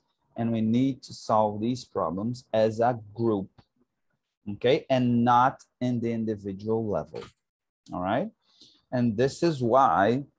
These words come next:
we need to focus on working together as a big team, as global,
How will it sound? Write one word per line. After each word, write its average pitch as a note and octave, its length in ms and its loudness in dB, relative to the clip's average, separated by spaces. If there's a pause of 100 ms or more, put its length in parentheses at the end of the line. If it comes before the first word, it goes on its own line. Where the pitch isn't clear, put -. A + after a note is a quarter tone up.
(600)
we C3 160 0
need C3 320 0
to D3+ 120 -8
focus F3+ 720 0
on C#3 320 -4
working D#3 500 -2
together B2 840 -2
as B2 240 2
a - 20 0
big A#2 400 -4
team, A2 240 -6
as A2+ 160 -4
global, A2 840 4